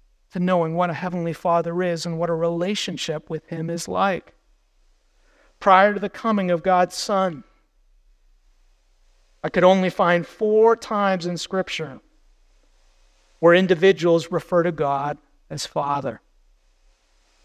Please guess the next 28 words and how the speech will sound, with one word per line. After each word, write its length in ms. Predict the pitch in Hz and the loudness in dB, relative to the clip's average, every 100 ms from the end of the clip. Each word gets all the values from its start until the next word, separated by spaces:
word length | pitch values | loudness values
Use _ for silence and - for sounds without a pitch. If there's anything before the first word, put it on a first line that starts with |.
| _ _ _ _ - | _ _ _ _ -6
There's 160 | 139 | -2
one 240 | 151 175 190 | 4 4 4
time 280 | 208 190 | 2 4
by 140 | 190 185 | 4 4
King 260 | - 208 | 0 -4
David, 400 | 175 165 160 185 - _ _ _ _ _ _ _ _ | 0 0 0 -6 -12 _ _ _ _ _ _ _ _
one 260 | - 170 185 | 0 2 2
time 320 | - 190 202 | 0 0 0
in 100 | 196 | -2
Psalm 360 | - 190 185 190 | -2 0 2 2
eighty-nine, 560 | 190 196 165 147 156 | 0 -2 -6 -6 -8
and 120 | 160 151 | -8 -10
two 180 | 226 | -12
times 380 | 220 - 175 165 | -10 -6 -6 -6
by 300 | - 170 170 | -2 -2 0
Isaiah, 580 | 165 151 170 160 147 147 _ _ _ | 0 0 2 2 0 -8 _ _ _
and 140 | 160 160 | -8 2
both 240 | 180 175 | 4 4
of 120 | 175 | -2
those 220 | 170 170 - | -2 -2 -2
times 300 | 185 180 165 | -4 -4 -4
in 100 | 170 | -4
Isaiah 500 | 165 156 180 156 - | -4 0 0 0 -4
are 140 | 165 | -6
prophecies 680 | 160 208 190 185 165 - 160 | -4 0 0 0 -8 -8 -6
about 280 | 156 160 160 | -4 -4 -4
the 80 | 165 | -8
salvation 800 | - 165 156 175 170 - 175 | -6 -6 -4 -4 -4 -6 -6